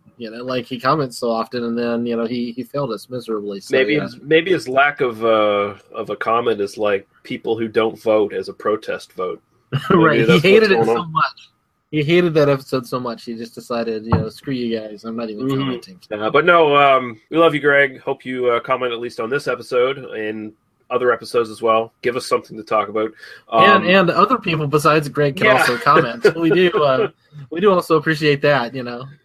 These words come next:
Speaker 2: Yeah, we do encourage other people. Greg's not the privileged commenter around here. I, if you wanna put comments, we will read them, believe it or not. It will happen. But yeah, uh, so I think we'll just jump into what we've watched this week, and, uh, I'll let you go first there, Dan, because I actually have quite a few I,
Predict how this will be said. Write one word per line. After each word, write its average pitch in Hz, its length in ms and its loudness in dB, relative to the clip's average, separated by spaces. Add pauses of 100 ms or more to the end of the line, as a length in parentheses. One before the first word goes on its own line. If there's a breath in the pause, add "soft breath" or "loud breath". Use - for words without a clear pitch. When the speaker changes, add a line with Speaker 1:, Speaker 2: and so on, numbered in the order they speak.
(260)
Speaker 2:
Yeah, 151 100 2
we 147 140 0
do 208 180 4
encourage 190 520 2
other 170 180 2
people. 160 400 -6
Greg's 165 400 -2
not 185 200 -2
the 160 80 -12
privileged 156 560 -4
commenter 131 460 -6
around 98 280 -8
here. 107 260 -4
I, 127 80 -2
if 160 460 -4
you 185 100 2
wanna 208 160 2
put 208 240 -4
comments, 175 400 2
we 170 120 2
will 202 240 4
read 190 300 6
them, 110 220 -2
believe 139 260 -2
it 151 80 -6
or 156 80 -2
not. 143 380 -2
It 117 340 -6
will 151 220 0
happen. 123 500 -2
But 175 80 0
yeah, 240 300 4
uh, 151 420 6
so 165 580 2
I 156 80 -6
think 190 200 -2
we'll 185 100 -6
just 160 180 -12
jump 165 300 -4
into 160 340 -8
what 147 200 -6
we've 131 160 -8
watched 151 280 -2
this 139 200 -16
week, 139 200 -6
and, 131 300 -4
uh, 123 140 4
I'll 135 180 2
let 156 160 0
you 151 80 -12
go 147 160 2
first 147 320 -2
there, 139 140 0
Dan, 139 240 0
because 123 240 -8
I 123 80 2
actually 120 240 -10
have 120 200 -4
quite 120 180 -2
a - 20 -16
few 120 280 -4
I, 110 120 0